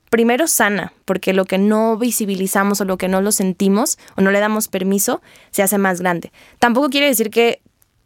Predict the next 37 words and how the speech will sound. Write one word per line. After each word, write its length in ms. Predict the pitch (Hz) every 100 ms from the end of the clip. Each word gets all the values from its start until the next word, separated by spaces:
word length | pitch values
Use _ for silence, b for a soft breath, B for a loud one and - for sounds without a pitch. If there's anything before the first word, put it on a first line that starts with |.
| _ _ - -
el 220 | 196 202
visibilizar 880 | 196 190 190 185 190 - 185 240 -
lo 200 | - 202
tengas 260 | 196 196 208
que 60 |
estar 200 | - 190
contando 380 | - 185 180 185
por 120 | 180
el 60 | 185
mundo 220 | 190 196
si, 120 | 196 180 -
si 160 | -
tú 240 | 190 240 233
así 240 | 208 214
no 140 | 202 190
lo 100 | 190
sientes, 480 | - 233 208 -
pero 300 | - 190 190 -
creo 160 | - 214
que 80 | 226
el 100 | 226
tema 220 | 220 220
de 80 | 214
reconocer 520 | 202 185 185 180 196
que 80 | 196
estamos 260 | 202 202
sintiendo 400 | 196 190 190 190
culpa 360 | 190 196 208 302 B B B B
es 160 | - 202
como 360 | 208 202 196 180
de 120 | 185
los 180 | 180 -
primeros 400 | 185 185 190 -
pasos, 380 | 190 - -
¿no? 160 | 202 254 B B B -
Y 120 | 254
entonces, 500 | 254 277 285 330